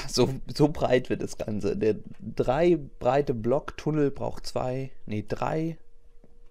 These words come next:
Drei? Nee, ich muss das sogar noch <laughs> einen weiter nach außen, oder? Weiß ich gar nicht, guck ich nachher noch, wenn ich das alles zusammengesammelt habe.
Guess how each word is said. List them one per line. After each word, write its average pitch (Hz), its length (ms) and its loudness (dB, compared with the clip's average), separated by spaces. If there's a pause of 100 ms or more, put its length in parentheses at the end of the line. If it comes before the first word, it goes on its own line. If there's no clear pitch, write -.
(440)
Drei? 156 400 -6 (2000)
Nee, 98 360 2
ich - 140 -8
muss 107 160 0
das 104 140 0
sogar 104 180 0
noch 104 240 0
<laughs> - 0 -
einen - 300 2
weiter 101 280 2
nach 98 200 -4
außen, 90 340 -4 (200)
oder? 170 380 -6 (840)
Weiß - 200 -6
ich - 100 -14
gar - 120 -8
nicht, 98 120 -8
guck 117 180 6
ich 98 60 -8
nachher 98 280 -6
noch, - 160 -12 (440)
wenn 104 120 2
ich 95 100 -2
das 95 140 -2
alles 95 400 4 (460)
zusammengesammelt 101 840 -2
habe. 117 360 -6